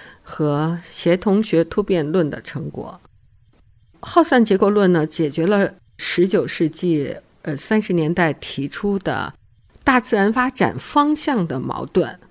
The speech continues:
上一个时期呢，达尔文提出进化论的同时，还有一个理论呢，热力学的第二定律是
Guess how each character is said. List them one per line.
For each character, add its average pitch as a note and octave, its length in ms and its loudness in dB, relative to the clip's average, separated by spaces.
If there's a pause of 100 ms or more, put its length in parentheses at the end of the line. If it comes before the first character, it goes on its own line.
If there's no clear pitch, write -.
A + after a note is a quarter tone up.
(500)
上 C4+ 360 4
一 G#3+ 60 6
个 G#3+ 100 4
时 F3 180 -2
期 G#3 260 0
呢， E3+ 300 2 (400)
达 G#3+ 120 4
尔 G#3 80 4
文 F#3+ 180 2
提 G3+ 240 -4
出 A3+ 240 -4
进 B3 280 -2
化 A3 180 -2
论 E3+ 200 0
的 D3+ 120 -2
同 D#3 280 -4
时， D#3 460 0 (420)
还 D3+ 320 0
有 G3 340 4 (360)
一 G3 100 -2
个 A3 120 6
理 E3 200 0
论 F3 300 0
呢， D3 260 -4 (480)
热 A3+ 160 4
力 E3+ 120 2
学 D#3+ 260 -2
的 D#3+ 220 -2
第 - 140 -2
二 F#3 140 6
定 F#3 260 2
律 F3 200 4
是 - 160 -6